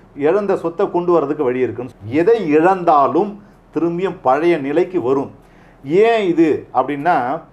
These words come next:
முருகப்பெருமான்கிட்ட மகா, அதாவது சக்தி வந்து அம்மா, அஹ், பார்வதி தேவி வேற ஒரு வேல் கொடுக்குறாங்க இல்லையா, இந்த வேலை வச்சு தான் கந்தசஷ்டி கவசமே இருக்கும் எல்லாத்துலேயும். கனகவேல் காக்க, கந்தவேல் காக்க,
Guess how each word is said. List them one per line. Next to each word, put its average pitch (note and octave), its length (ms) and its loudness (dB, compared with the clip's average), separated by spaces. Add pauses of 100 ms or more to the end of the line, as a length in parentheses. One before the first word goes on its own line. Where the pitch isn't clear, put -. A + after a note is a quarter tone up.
முருகப்பெருமான்கிட்ட G3 1000 0
மகா, F#3 360 2
அதாவது F3 260 0
சக்தி G3+ 480 -4
வந்து E3+ 220 -2
அம்மா, F3 260 0 (160)
அஹ், C3+ 480 -6 (120)
பார்வதி F#3+ 360 2
தேவி D#3 180 -4
வேற E3 240 0
ஒரு D3 160 -6
வேல் E3 280 -6
கொடுக்குறாங்க B2+ 360 -8
இல்லையா, C#3 300 -2 (280)
இந்த C#3+ 200 -8
வேலை G#3 300 0
வச்சு E3+ 180 -4
தான் F3+ 180 -8
கந்தசஷ்டி C#3 380 -8
கவசமே B2+ 300 -8
இருக்கும் G#2+ 400 -12
எல்லாத்துலேயும். B2 460 -8
கனகவேல் B2 380 -8
காக்க, A#2+ 320 -6
கந்தவேல் B2 400 -8
காக்க, A#2 360 -8